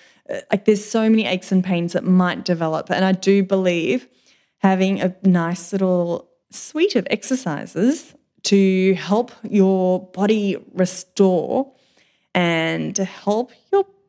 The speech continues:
body when it's depleted from all the holding and the lifting and the carrying, it can do a world of good. And this doesn't need to be anything out of this world. It could be five minutes of beautiful stretches in the back garden. It's, the key is knowing what to do,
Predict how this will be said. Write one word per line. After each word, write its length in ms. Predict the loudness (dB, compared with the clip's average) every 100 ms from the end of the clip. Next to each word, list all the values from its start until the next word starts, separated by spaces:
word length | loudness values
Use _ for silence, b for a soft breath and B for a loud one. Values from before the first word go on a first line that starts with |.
| _
body 680 | 0 2 0 -4 -8 -8 -10 -10
when 220 | 0 2 2
it's 260 | -2 -8
depleted 960 | -6 -6 -6 -4 0 2 2 0 -2 -6
from 300 | -6 -2 0
all 420 | 0 0 -2 -4
the 100 | -4
holding 560 | -2 0 -2 -4 -6 -6
and 120 | -6
the 80 | -4
lifting 420 | -4 -6 -8 -6
and 100 | -6
the 40 |
carrying, 640 | -10 -6 -2 0 0 -2 -4 b b b b -2
it 120 | 0
can 300 | 2 0 -2 _ _ _ -2
do 120 | 0
a 20 |
world 320 | 0 -2 -2
of 160 | -4 -4
good. 200 | -2 0
And 180 | 0 2
this 160 | 0 0
doesn't 300 | -2 -2 0
need 180 | -2 -2
to 80 |
be 380 | -2 -2 -4 -14 _ _ _ 0
anything 500 | 0 0 -4 -6 -12 _ -6
out 180 | -4 -4
of 100 | -8
this 220 | -14 -6 -2
world. 240 | 0 0
It 120 | -2
could 140 | 0 2
be 140 | 2
five 420 | 0 -8 -8 -2
minutes 320 | -2 -2 -4
of 80 | -4
beautiful 340 | 0 -2 -2 -6
stretches 540 | -4 -4 -2 -4 0
in 80 | -2
the 80 | -2
back 220 | -6 -4
garden. 400 | -4 -4 -6 -4
It's, 220 | -4 -2
the 140 | -2 -2
key 340 | 0 2 2
is 160 | 2 0
knowing 360 | 0 -2 -2
what 240 | -2 -4 -2
to 100 | -2
do, 340 | 2 0 -2